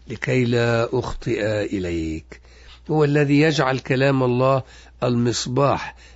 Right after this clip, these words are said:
الذي ينير له السبيل، كما جاء في ذلك المزمور أيضا: "سراج لرجلي كلامك ونور لسبيلي".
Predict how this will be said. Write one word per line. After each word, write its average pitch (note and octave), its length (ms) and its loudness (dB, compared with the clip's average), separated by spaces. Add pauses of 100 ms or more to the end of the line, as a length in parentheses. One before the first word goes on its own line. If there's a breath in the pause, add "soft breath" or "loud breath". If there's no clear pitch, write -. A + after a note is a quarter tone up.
(140 soft breath)
الذي A#2+ 520 2
ينير B2 480 2
له A#2 200 0
السبيل، G#2 640 -2 (540 soft breath)
كما A#2 260 -2
جاء B2 340 0
في A#2 180 -4
ذلك A#2+ 400 -2
المزمور A2 720 -2
أيضا: A2 360 0 (280 loud breath)
"سراج C3+ 640 2
لرجلي A#2 960 2
كلامك G#2 920 -4 (640 soft breath)
ونور A#2+ 600 2
لسبيلي". G2 1080 -4